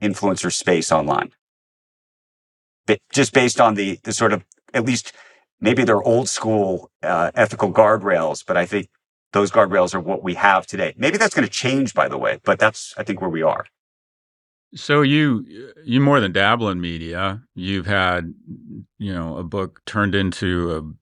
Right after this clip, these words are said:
Speaker 2: a, you know, uh, an H B O film, Too Big to Fail. You're very involved in Billions. You're the co-creator of the series Billions.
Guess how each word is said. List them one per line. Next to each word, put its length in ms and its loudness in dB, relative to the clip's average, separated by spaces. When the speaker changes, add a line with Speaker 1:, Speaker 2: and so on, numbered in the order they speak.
Speaker 2:
a, 40 -12
you 180 -6
know, 320 -6
uh, 440 -6
an 80 2
H 200 2
B 100 4
O 100 4
film, 420 -2
Too 160 -4
Big 200 -2
to 60 -4
Fail. 440 2
You're 100 -6
very 240 0
involved 540 -2
in 240 -4
Billions. 500 0
You're 60 -6
the 60 -6
co-creator 440 -2
of 60 -4
the 40 -12
series 300 -2
Billions. 580 0